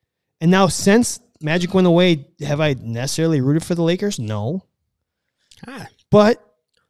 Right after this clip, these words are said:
Speaker 2: I did a little bit with Kobe. I liked Kobe.
Speaker 1: Uh, I mean, they won three more with Shaq and Kobe than they won one with LeBron. I, I, don't, I don't know. Anyways, fine. I,
Speaker 2: <laughs>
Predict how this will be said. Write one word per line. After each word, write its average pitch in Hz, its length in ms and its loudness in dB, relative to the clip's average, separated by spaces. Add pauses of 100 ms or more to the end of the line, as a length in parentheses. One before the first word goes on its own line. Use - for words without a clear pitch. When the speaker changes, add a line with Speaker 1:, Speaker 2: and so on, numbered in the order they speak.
(140)
Speaker 2:
I 127 40 -14
did 135 180 -6
a 98 40 -6
little 87 200 -8
bit 87 140 -10
with 87 100 -14
Kobe. 92 360 -12 (760)
I 120 40 -10
liked 92 260 -10
Kobe. 92 300 -16 (1400)
Speaker 1:
Uh, 113 560 -8 (360)
I - 40 -8
mean, 135 160 0
they 139 100 4
won 151 200 4
three 156 300 2
more 156 260 4
with 165 220 0
Shaq 143 480 -6
and 156 100 -4
Kobe 160 340 4
than 151 180 -2
they 143 80 -2
won 160 260 0
one 180 280 0
with 165 160 -8
LeBron. 170 400 -4 (160)
I, 117 200 -8 (180)
I, 123 100 -10
don't, 127 140 -6 (920)
I 131 120 -6
don't 110 140 -6
know. 101 200 -12 (100)
Anyways, 185 420 6
fine. 143 360 -2 (600)
I, - 140 -20
Speaker 2:
<laughs> - 60 -20